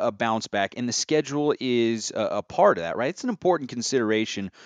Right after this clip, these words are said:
when I'm going through and, and predicting these teams' records and the outcomes of these games.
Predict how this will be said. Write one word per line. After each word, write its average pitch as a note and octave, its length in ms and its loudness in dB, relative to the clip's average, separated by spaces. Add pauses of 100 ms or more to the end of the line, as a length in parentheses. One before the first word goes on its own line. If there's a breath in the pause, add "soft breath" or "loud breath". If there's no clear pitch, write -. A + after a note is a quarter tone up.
(160 loud breath)
when A#2+ 140 4
I'm A2 100 0
going A2+ 280 2
through G#2+ 340 2
and, G2 100 -4
and G2 320 -6
predicting G#2 500 -4
these G#2 180 -4
teams' G2+ 300 -6
records G#2 460 -2
and F#2 100 -8
the F#2 100 -4
outcomes G#2 460 -2
of F2 60 -12
these E2+ 180 -12
games. A2 320 -2